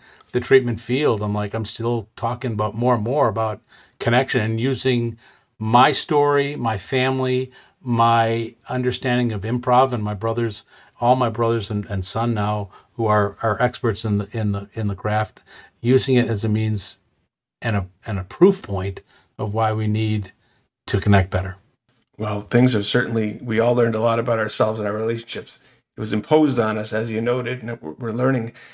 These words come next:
Speaker 2: how to deal with all these things better. I want to pivot a bit, if I may, Tom. This being Toronto Legends podcast, we love to hear stories about Toronto and Canada. Chris had a lot of experiences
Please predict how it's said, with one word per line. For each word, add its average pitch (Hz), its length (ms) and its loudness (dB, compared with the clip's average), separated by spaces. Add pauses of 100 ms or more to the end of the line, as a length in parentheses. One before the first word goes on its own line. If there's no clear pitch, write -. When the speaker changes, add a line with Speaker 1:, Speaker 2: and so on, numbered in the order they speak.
(220)
Speaker 2:
how 113 80 4
to 110 100 4
deal 120 220 0
with 113 100 2
all 113 120 2
these 113 160 -4
things 107 200 -2
better. 110 400 0 (340)
I - 60 -2
want 127 160 4
to 123 100 -2
pivot 139 280 4
a - 40 2
bit, 127 300 0
if 120 160 -4
I 110 160 2
may, 127 360 2
Tom. 135 340 0 (920)
This 143 160 4
being 135 200 6
Toronto 120 320 4
Legends 113 320 4
podcast, 165 640 0
we 123 80 -2
love 120 240 2
to 113 100 -4
hear 113 160 -2
stories 117 360 2
about 107 180 -6
Toronto 117 460 2
and 101 100 -4
Canada. 135 580 2 (360)
Chris - 300 0
had 117 200 2
a 110 60 2
lot 131 180 6
of 135 60 0
experiences 101 720 -4